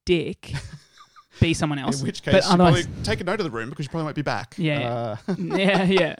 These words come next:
Speaker 1: Or be someone else, <laughs> you know?
Speaker 2: Because it's such a, and, and I think particularly in Australia where it's such a small industry,
Speaker 1: Mm.
Speaker 2: you know, you can't really
Speaker 1: Oh,
Speaker 2: afford to
Speaker 1: yeah.
Speaker 2: have a couple of production companies not wanting to work with you.
Speaker 1: 'Cause the word gets around, yeah.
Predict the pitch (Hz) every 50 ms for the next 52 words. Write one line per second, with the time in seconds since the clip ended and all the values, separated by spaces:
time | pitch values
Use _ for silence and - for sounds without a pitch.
0 | - - - 196 202 170 180 170 165 - 165 165 160 - 170 156 160 170 151 139
1 | - - 214 220 202 196 165 160 156 - 226 202 - - - 220 - - 233 214
2 | 214 - 170 - - 226 226 - 220 - - 185 185 - 180 185 185 190 - 233
3 | 226 220 - 175 - - - 185 - 220 220 202 165 139 123 - - - 120 107
4 | 107 123 131 113 107 104 104 - - 143 139 - 190 - - 135 110 98 98 104
5 | 127 175 - - - - 78 - _ _ _ 196 185 180 160 151 139 - - _
6 | - 147 143 139 131 123 110 110 117 139 143 - - - 190 220 - 208 180 139
7 | 117 - - 160 147 131 143 180 - - 208 - 156 127 113 107 95 113 - -
8 | 143 - 139 - - 110 110 - - - - 143 - - 110 101 98 - 113 104
9 | - 107 113 110 104 101 98 107 117 131 - 156 - 165 - 92 107 175 - _
10 | - - 190 147 143 135 135 143 143 131 135 - - - 147 135 123 - - -
11 | -